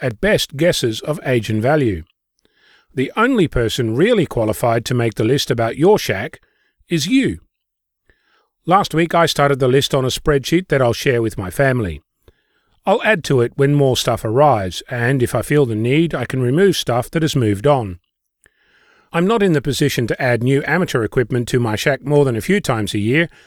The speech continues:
so maintaining this list isn't going to be an onerous task, and I could imagine that the list expands to include tracking which equipment went with me on a field day, which I have to tell you is always a challenge to track.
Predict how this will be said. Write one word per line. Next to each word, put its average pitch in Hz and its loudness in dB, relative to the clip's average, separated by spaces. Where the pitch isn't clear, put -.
so - -4
maintaining 160 0
this 127 -2
list 143 0
isn't 160 0
going 123 0
to 135 -4
be 127 0
an 165 -4
onerous 107 -2
task, 135 -2
and 131 -8
I 120 -6
could 170 2
imagine 131 0
that 117 0
the 131 0
list 123 0
expands 127 -2
to 147 0
include 131 0
tracking 123 -2
which - -2
equipment 143 -2
went 139 -2
with 156 0
me 127 0
on 127 -4
a 117 -4
field 185 2
day, 101 -2
which - 0
I 165 2
have 196 0
to 160 -6
tell 160 2
you 110 2
is 113 0
always 120 4
a 117 -4
challenge 113 -2
to - -4
track. - -6